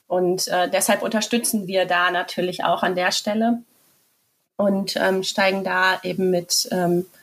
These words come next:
äh, mit, mit Industrieprojekten dann auch ein an der Stelle, ähm, unterstützen dann in der Aufnahme von Ist-Prozessen, unterstützen in der, ähm, in dem Design von Soll-Prozessen, unterstützen im, ähm,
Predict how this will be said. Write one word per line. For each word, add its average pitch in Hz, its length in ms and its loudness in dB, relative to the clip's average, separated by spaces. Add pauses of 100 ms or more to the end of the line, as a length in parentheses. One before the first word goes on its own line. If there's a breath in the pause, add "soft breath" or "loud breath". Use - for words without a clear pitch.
(280 soft breath)
äh, 185 140 2
mit, 185 200 2 (300)
mit 180 160 -2
Industrieprojekten 214 920 -2
dann 196 120 2
auch 185 200 -4
ein 190 260 2
an 185 140 0
der 180 160 2
Stelle, 185 500 0 (420 loud breath)
ähm, 175 240 0
unterstützen 190 640 0
dann 180 180 2
in 185 100 0
der 180 180 0
Aufnahme 185 360 0
von - 180 -4
Ist-Prozessen, 202 800 0
unterstützen 180 640 -2
in 170 220 2
der, 175 440 0
ähm, 165 340 2 (260 loud breath)
in 196 100 0
dem 196 160 2
Design 190 380 0
von 180 200 -6
Soll-Prozessen, 220 1120 0 (340 loud breath)
unterstützen 190 880 0
im, 180 420 0
ähm, 175 420 2